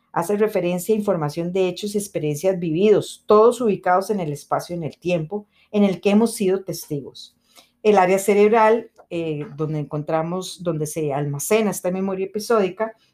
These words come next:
es la corteza prefrontal y el hipocampo.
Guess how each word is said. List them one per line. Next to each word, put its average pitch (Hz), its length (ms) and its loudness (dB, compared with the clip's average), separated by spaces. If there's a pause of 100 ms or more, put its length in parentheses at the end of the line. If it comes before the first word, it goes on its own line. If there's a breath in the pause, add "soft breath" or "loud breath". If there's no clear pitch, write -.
es 190 120 2
la 190 160 2
corteza 208 460 0
prefrontal 214 640 2
y 190 60 2
el 190 80 0
hipocampo. 139 640 -8